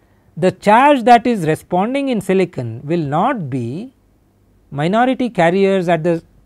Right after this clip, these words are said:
interface. In other words, remember what has happened now. This is the M O S capacitor that we have with certain area, right? And I have produced an inversion electrons here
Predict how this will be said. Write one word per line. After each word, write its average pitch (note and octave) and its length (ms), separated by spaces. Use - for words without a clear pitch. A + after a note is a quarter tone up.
interface. G3+ 540
In D3+ 100
other E3 160
words, A#3+ 340
remember F#3 440
what F3 160
has F#3 100
happened D#3+ 360
now. F#2+ 200
This D#3+ 220
is D4 480
the F#3 120
M F3+ 120
O F#3 60
S F#3+ 140
capacitor F#3+ 560
that F#3+ 200
we F#3+ 120
have G#3 260
with E3 200
certain E3 280
area, G3 380
right? C#4+ 240
And F#3 280
I F#3 60
have G3+ 240
produced B3 440
an C4 100
inversion A#3 440
electrons A3+ 480
here C#4 200